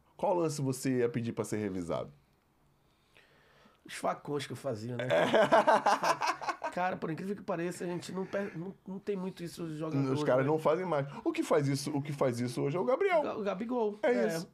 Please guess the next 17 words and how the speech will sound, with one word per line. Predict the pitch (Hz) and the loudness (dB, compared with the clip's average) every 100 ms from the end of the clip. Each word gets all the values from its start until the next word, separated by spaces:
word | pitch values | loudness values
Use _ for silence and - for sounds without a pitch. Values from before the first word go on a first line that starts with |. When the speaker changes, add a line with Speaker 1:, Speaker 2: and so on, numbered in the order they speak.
| - | -2
Speaker 1:
é | |
o | 117 | 2
Gabriel, | 127 208 254 | 2 2 2
o | 156 | 2
cara | 143 127 | 2 0
que | 95 | 0
Speaker 2:
Os | 120 | 2
Speaker 1:
mais | 120 | 2
Speaker 2:
poucos | 226 247 | 2 0
Speaker 1:
faz. | 240 | 0
Speaker 2:
remanescentes | 226 233 240 220 214 208 - | 0 -2 -2 -2 -4 -6 -6
que | 220 | -4
ainda | 208 208 214 | -2 -2 -2
fazem. | 208 226 151 | -2 0 2
Speaker 1:
Isso | 135 226 | 2 2
aí, | 202 | 2
pô, | 208 165 | 0 -2